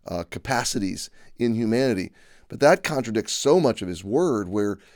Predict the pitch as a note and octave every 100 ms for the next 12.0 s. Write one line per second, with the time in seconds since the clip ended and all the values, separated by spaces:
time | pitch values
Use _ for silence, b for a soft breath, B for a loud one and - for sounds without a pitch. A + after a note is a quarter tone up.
0 | b b - C3 A2 F2 G2 F#2 - G#2+
1 | C3 - A3 G#2+ - - _ _ - B2+
2 | C3+ G2 D#3+ F#3+ D#3 B2 A#2 G#2 G2+ F#2
3 | G#2 G#2+ - G3 B2 F2+ F#2+ - b b
4 | b - A#2 F#2+ C#3+ E3 A2+ G#2+ A2+ A#2
5 | A2+ A2 C#3+ F#3+ - A#2+ A2 - - -
6 | G#2 F2+ A#2+ G2+ - - C#3 B2+ A#2 G#2
7 | F#2 - G3 E3 A2+ F#2 F#2+ E2+ F#2 -
8 | D2+ G#2 - b b b b b G#2+ A2+
9 | A#2+ D#3 - D3+ C#3 C3 B2 A#2 A#2 -
10 | - - D#3 B2+ G2 A2 A2 G#2+ - -
11 | C3+ D#3 A#2 - F2 F#2+ G2 F#2 A#2+ G#2+